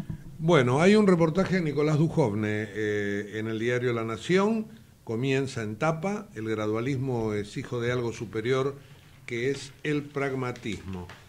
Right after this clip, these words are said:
Estaba viendo también, eh, lo estoy viendo en la edición,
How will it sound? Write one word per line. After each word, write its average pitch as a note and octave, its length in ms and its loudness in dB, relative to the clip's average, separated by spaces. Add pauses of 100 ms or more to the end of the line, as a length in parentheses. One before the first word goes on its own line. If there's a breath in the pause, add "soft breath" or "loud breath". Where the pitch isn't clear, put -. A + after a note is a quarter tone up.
(140 loud breath)
Estaba D#3 440 -2
viendo F3+ 460 4
también, G3 760 2
eh, D3+ 320 0 (200)
lo A#2+ 120 -4
estoy G#3+ 220 4
viendo F#3+ 280 8
en D3+ 80 8
la B2+ 80 6
edición, C#3 720 2